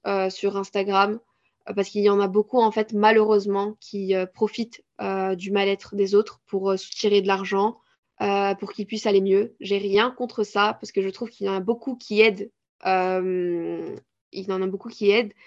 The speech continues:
mais il, de nos jours, je trouve qu'il y en a beaucoup qui font ça, euh, simplement parce que, euh, on va dire que c'est tendance en ce moment.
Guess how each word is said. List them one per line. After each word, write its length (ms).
mais 140
il, 300
de 120
nos 160
jours, 380
je 160
trouve 180
qu'il 160
y 60
en 100
a 60
beaucoup 500
qui 140
font 160
ça, 580
euh, 240
simplement 480
parce 300
que, 100
euh, 560
on 60
va 100
dire 200
que 120
c'est 160
tendance 340
en 80
ce 140
moment. 240